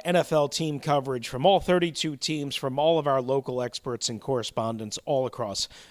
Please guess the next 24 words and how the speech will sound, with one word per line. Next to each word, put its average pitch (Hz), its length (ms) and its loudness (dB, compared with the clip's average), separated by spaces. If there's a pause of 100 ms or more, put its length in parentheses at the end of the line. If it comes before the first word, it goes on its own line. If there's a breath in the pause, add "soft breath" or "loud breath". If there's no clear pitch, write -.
the 127 460 0
N 127 340 0 (100)
F 123 360 -4
L. 90 220 -6
So 123 200 -4
again, 131 220 -2
good 151 180 2
to 156 80 4
have 165 180 2
you 175 80 2
aboard 170 280 4
with 160 180 2
us. 147 240 2
It 143 140 0
is 151 160 0
episode 156 420 0
number 143 200 -2
one 147 240 -2
seventy-three. 151 600 0
If 156 100 -2
you 139 80 0
missed 147 240 0
one 156 220 0
seventy-two, 160 800 2